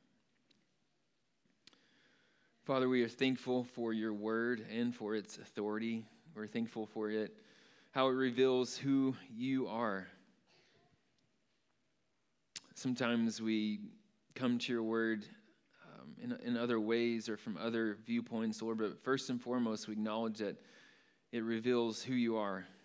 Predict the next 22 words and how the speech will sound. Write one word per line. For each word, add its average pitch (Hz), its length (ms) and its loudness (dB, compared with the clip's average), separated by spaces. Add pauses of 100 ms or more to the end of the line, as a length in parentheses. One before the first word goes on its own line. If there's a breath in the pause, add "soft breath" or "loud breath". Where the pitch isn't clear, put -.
(120)
and 101 400 -6
what 107 200 -6
you 107 100 -6
desire 101 420 -4
for 101 300 -6
us. 95 420 -10 (600)
Secondarily, 104 960 -2 (580 soft breath)
as, 104 440 -6
as 107 80 -10
a 104 60 -6
result 101 420 -6
of, 95 120 -8 (140)
of 98 120 -18
who 110 80 -8
you 101 180 -4
are 95 260 -6 (200)
and 107 120 -20
how 101 60 -8
you 98 180 -8
redeem. 95 480 -8 (840)
Lord, 127 200 0
we 110 220 0